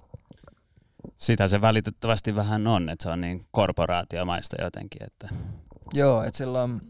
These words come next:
Speaker 2: silloin kun pelasin siellä Brentfordissa, niin tän Glenn Kamaran kautta, kun pelasin Arsenalissa, niin kävi Arsenalin pelejä kattoo pari. Mut ei niitä jaksanut kovin montaa katsoa.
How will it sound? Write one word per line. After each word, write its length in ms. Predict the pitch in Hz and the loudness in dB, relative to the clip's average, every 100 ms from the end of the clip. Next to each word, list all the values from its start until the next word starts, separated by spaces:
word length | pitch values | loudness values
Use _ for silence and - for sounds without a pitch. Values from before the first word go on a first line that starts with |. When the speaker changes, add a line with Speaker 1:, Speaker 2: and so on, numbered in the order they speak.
| - _ _ _ - - - - - - | -20 _ _ _ -12 -10 -8 -8 -10 -6
Speaker 2:
silloin 180 | 135 143 | 0 2
kun 100 | - | 4
pelasin 300 | 131 123 120 | 2 0 -2
siellä 180 | 123 - - - | 0 -2 -4 4
Brentfordissa, 680 | 127 120 - 113 113 - 113 | 4 4 0 -6 -6 -6 0
niin 320 | 113 110 - | 2 2 0
tän 200 | - 110 98 | -4 -4 -2
Glenn 240 | 123 127 123 | 2 2 4
Kamaran 400 | 123 123 107 98 | 2 2 0 -2
kautta, 220 | 92 - | -4 -4
kun 100 | 101 | -4
pelasin 280 | 107 110 110 | -2 0 0
Arsenalissa, 580 | 110 - - - 113 117 | -2 -4 -8 -8 -8 -8
niin 160 | 120 - | -10 -10
kävi 220 | 110 113 - | -10 -10 -4
Arsenalin 560 | 127 117 120 104 104 120 | 0 0 0 0 -2 -4
pelejä 240 | 95 107 | -6 -6
kattoo 380 | - - - 117 120 - 147 143 _ | -6 -8 -4 -4 -4 -10 -20 -20 _
pari. 240 | - - 127 - - - - - _ _ _ - - | -14 -12 -14 -12 -12 -12 -14 -20 _ _ _ -20 -18
Mut 160 | 120 | -8
ei 140 | 120 117 | -4 -2
niitä 220 | 117 - | -2 0
jaksanut 340 | 117 110 113 - | -2 0 -4 -4
kovin 240 | 113 110 | -2 -2
montaa 260 | 107 110 110 | -2 -6 -6
katsoa. 360 | 117 - - | -6 -12 -16